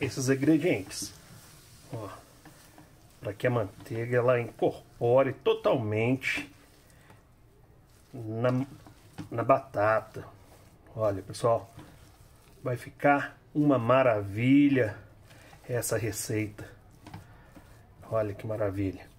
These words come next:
Agora vamos colocar aos poucos o leite. Ó. Vamos colocando aos poucos e vamos mexendo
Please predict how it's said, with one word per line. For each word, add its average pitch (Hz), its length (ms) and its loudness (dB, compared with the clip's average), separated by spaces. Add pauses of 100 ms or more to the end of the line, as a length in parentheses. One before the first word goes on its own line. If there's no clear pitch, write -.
(440)
Agora 117 420 4
vamos 135 280 -2
colocar 135 520 2
aos 107 180 -2
poucos - 540 0 (540)
o 151 60 -2
leite. 139 580 0 (1400)
Ó. 110 220 -10 (3750)
Vamos 110 240 -6
colocando 110 540 -4
aos 95 160 -10
poucos - 440 2 (580)
e 127 80 -6
vamos 120 300 0
mexendo 175 960 4